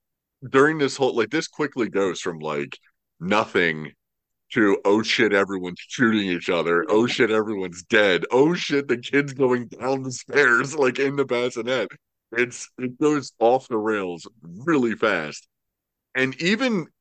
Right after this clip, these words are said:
Speaker 1: like, t-, up to that point, even though you're kinda like, "Well, Kevin Costner as Elliot Ness is kind of a bitch." Like, even in that scene, you're like, "All right, he's kind of a badass. Like, this is, this is a good, like, kind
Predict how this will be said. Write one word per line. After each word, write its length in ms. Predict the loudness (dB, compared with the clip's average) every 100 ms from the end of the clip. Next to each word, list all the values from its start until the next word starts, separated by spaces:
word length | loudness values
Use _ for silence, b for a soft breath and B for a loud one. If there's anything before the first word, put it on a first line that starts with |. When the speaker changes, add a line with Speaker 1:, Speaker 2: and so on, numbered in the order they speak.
| _ _
Speaker 1:
like, 260 | 2 2 0
t-, 120 | -2 0
up 140 | 0
to 120 | 2
that 220 | 2 2
point, 340 | -2 -6 -6 -10 -8
even 220 | -6 -4 -2
though 80 |
you're 200 | -2 -2
kinda 220 | -4 -2 2
like, 220 | 2 2
"Well, 100 | 0
Kevin 260 | 0 -2 -2
Costner 420 | -4 -4 -2 -4
as 120 | 0
Elliot 260 | 0 0 -2
Ness 160 | -4
is 60 | -6
kind 220 | -6 -4
of 60 | -4
a 80 | -8
bitch." 380 | -8 -8 -10 -16 _ _ 0
Like, 160 | 2
even 180 | 4 4
in 60 | 4
that 160 | 2 2
scene, 200 | -2 0
you're 100 | 0
like, 160 | 0
"All 240 | 0 2 4
right, 200 | 4 2
he's 180 | 0 -2
kind 220 | -6 -4
of 80 | -8
a 80 |
badass. 580 | -6 -4 -2 0 0 2
Like, 140 | 2 4
this 220 | 0 0
is, 160 | -4
this 220 | -2 -2 -2
is 80 |
a 80 | -4
good, 480 | -2 0 0 -2 -4
like, 160 | -6 -6
kind 160 | -8